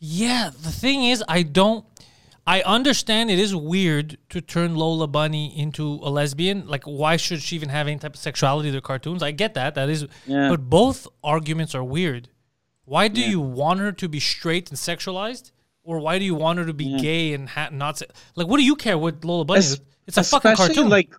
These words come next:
Speaker 2: since Bugs Bunny is very, like, he, he, he doesn't look sexual at all.
Speaker 1: Yeah.
Speaker 2: So it's just normal that Lola Bunny doesn't look s-,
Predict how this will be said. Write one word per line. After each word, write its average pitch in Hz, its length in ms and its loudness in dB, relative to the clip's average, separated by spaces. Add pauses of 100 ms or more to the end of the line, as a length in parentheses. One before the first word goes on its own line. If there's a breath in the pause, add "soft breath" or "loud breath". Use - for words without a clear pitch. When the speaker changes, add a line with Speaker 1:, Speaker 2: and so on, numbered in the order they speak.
Speaker 2:
since - 460 0
Bugs 185 440 0
Bunny 165 600 0 (480)
is 151 240 0
very, 151 560 2
like, 127 340 -2 (340)
he, 180 340 2
he, 175 440 0
he 175 140 0
doesn't 165 360 4
look 147 260 0
sexual 127 680 0
at 113 80 -2
all. 127 280 2
Speaker 1:
Yeah. 285 300 2
Speaker 2:
So 208 100 0
it's 185 140 -4
just 214 260 -2
normal 185 480 2
that 147 180 0
Lola 131 380 2
Bunny 160 340 2
doesn't 143 380 -2
look 139 240 -2
s-, - 240 -18